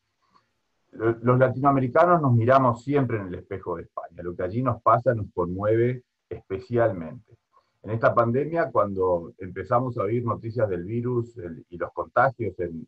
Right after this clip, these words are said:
en, en China, bueno, lo sentimos como algo lejano y ajeno.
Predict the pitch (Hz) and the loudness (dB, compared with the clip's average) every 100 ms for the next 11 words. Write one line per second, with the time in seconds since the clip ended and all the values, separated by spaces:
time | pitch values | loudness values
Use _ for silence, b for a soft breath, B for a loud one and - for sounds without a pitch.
0 | - 87 82 78 _ _ _ 87 85 123 | -12 -10 -10 -12 _ _ _ -12 -6 -4
1 | 135 160 180 - _ _ _ _ - - | -2 -2 -4 -12 _ _ _ _ 0 2
2 | 117 107 107 131 117 90 98 101 101 101 | 0 -2 0 0 0 2 4 4 2 0
3 | 98 _ _ _ - 87 - 117 143 151 | 0 _ _ _ -6 -4 4 6 6 0
4 | 156 135 95 - 110 80 71 | -4 -4 -4 -4 -4 -4 -8